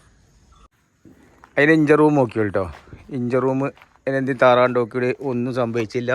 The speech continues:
ഒറിജിനൽ തന്നെയാണ് ഇഞ്ചർ റൂമൊക്കെ. ഏ, തട്ടിമുട്ടൊന്നും പറ്റിയിട്ടില്ല വണ്ടി മേലെ ട്ടോ. ഓക്കെ. റബ്ബറൊക്കെ ഒറിജിനൽ തന്നെയാണ്. കണ്ടോ,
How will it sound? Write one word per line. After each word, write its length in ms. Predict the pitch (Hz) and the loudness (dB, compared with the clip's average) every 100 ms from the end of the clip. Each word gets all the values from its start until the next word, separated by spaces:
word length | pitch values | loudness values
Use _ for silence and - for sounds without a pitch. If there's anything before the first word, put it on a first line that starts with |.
| 131 | -4
ഒറിജിനൽ 440 | 113 107 117 117 120 | -6 -8 -8 -6 -6
തന്നെയാണ് 220 | 117 113 | -6 -8
ഇഞ്ചർ 180 | 113 110 117 | -8 -10 -10
റൂമൊക്കെ. 320 | 117 110 135 - _ _ _ _ _ - | -12 -12 -14 -14 _ _ _ _ _ -16
ഏ, 40 | 110 110 110 104 | -12 -10 -8 -10
തട്ടിമുട്ടൊന്നും 440 | - 107 110 110 | -8 -10 -8 -8
പറ്റിയിട്ടില്ല 340 | 107 101 95 92 | -10 -12 -10 -10
വണ്ടി 120 | 85 | -10
മേലെ 120 | 80 78 | -12 -12
ട്ടോ. 80 | - - _ _ _ _ _ _ _ _ _ 202 | -14 -16 _ _ _ _ _ _ _ _ _ -20
ഓക്കെ. 120 | 196 - _ _ _ _ - _ _ _ _ - | -20 -20 _ _ _ _ -20 _ _ _ _ -12
റബ്ബറൊക്കെ 420 | 113 107 117 110 110 | -10 -6 -6 -4 -4
ഒറിജിനൽ 260 | 101 104 | -4 -6
തന്നെയാണ്. 300 | 107 107 101 107 _ _ _ _ - | -8 -8 -10 -12 _ _ _ _ -16
കണ്ടോ, 180 | 101 | -12